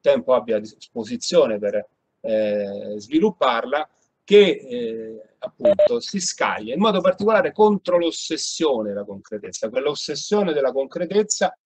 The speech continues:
legata a una certa cultura della valutazione dei dati, che ci porta in qualche modo a negare in partenza, a negare in partenza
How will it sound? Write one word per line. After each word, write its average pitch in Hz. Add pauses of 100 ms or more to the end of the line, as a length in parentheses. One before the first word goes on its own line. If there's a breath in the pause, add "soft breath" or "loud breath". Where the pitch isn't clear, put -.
legata 131
a 123
una 120
certa 139
cultura 123
della 120
valutazione 127
dei 180
dati, 196 (380)
che -
ci 208
porta 190
in 165
qualche 180
modo 165
a 143
negare 170
in 160
partenza, 123
a 123
negare 139
in 131
partenza 110